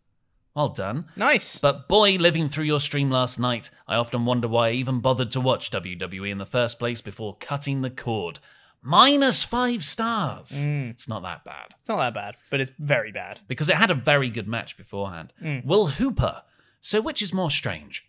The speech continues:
Speaker 1: Finn falling from the rope or Arn Anderson falling off the ring?"
Speaker 2: <laughs>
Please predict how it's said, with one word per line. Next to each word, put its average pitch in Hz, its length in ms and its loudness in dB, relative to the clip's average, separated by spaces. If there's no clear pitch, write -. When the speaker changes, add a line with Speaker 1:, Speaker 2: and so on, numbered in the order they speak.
Speaker 1:
Finn 196 180 0
falling 180 380 0
from 139 120 0
the 123 100 2
rope 131 340 0
or 135 180 4
Arn 135 220 4
Anderson 127 460 2
falling 123 360 -2
off 110 160 -4
the 107 100 -4
ring?" 104 300 0
Speaker 2:
<laughs> - 80 4